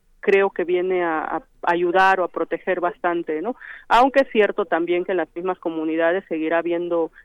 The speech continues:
eh, por buena parte estos estigmas, pero al mismo tiempo, pues se ha, se ha hecho, ¿no? Como una práctica de, de muchos años entre mujeres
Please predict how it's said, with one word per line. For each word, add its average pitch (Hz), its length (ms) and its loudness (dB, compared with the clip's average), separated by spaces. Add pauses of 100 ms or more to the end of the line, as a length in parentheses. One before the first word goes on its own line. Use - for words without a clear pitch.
(120)
eh, 160 200 -2
por 165 180 2
buena 180 260 2
parte 180 400 0
estos 170 320 -6
estigmas, 262 540 -2 (100)
pero 165 180 0
al 165 80 0
mismo 185 300 -2
tiempo, 185 480 -2 (240)
pues 180 180 -2
se 175 120 2
ha, 165 180 2 (260)
se 202 80 2
ha 185 160 6
hecho, 190 340 -4
¿no? 208 320 -4
Como 160 180 -4
una 180 160 2
práctica 175 580 -2
de, 165 180 -4
de 175 80 -2
muchos 170 320 -4
años 180 320 0
entre 170 240 -2
mujeres 226 500 0